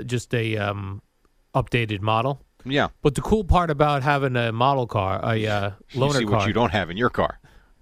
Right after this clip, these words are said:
Speaker 1: Well, that's that right. And first, they always give you the latest model, which you're like, "Why don't I have this?"
Speaker 2: Right.
Speaker 1: Uh, secondly,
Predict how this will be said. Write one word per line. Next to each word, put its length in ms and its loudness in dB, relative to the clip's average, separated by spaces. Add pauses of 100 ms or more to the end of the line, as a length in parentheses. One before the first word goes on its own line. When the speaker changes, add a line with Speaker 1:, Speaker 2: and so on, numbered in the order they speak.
(120)
Speaker 1:
Well, 140 0
that's 600 -2
that 180 0
right. 320 -2
And 160 -4
first, 320 2
they 100 4
always 200 -2
give 160 0
you 60 0
the 80 -2
latest 380 -2
model, 320 2
which 160 -4
you're 120 0
like, 120 -6
"Why 140 0
don't 140 -2
I 100 0
have 220 -2
this?" 340 -12
Speaker 2:
Right. 320 -2 (500)
Speaker 1:
Uh, 140 0
secondly, 640 0